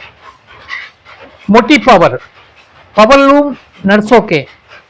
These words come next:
ವಿದ್ಯುತ್ ಸಂಪರ್ಕ ಪಡೆದುಕೊಂಡಂತಹ ನೇಕಾರ ಕಾ-, ಕಾರ್ಮಿಕರ ಕುಟುಂಬಗಳಿಗೆ ಐದು ಎಚ್ ಪಿ ವರೆಗೆ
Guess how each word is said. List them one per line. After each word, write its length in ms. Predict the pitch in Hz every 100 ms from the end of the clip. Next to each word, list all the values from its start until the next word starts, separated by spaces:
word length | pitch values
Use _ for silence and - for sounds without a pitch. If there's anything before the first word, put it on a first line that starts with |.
| _ - _ - -
ವಿದ್ಯುತ್ 340 | 208 190 302 302
ಸಂಪರ್ಕ 540 | 262 220 - 262 269 269 226 _
ಪಡೆದುಕೊಂಡಂತಹ 1120 | - 220 220 214 208 190 160 170 147 202 165 - - _ _ _ - _ - - 170
ನೇಕಾರ 460 | 202 226 269 269 269 262 -
ಕಾ-, 500 | 226 214 214 214 -
ಕಾರ್ಮಿಕರ 520 | 202 208 214 214 196 - _
ಕುಟುಂಬಗಳಿಗೆ 840 | 208 214 302 269 170 147 135 202 214 _ _ - - - 190
ಐದು 380 | 262 254 294
ಎಚ್ 300 | 254 185 -
ಪಿ 200 | - 233
ವರೆಗೆ 460 | 185 170 160 196 202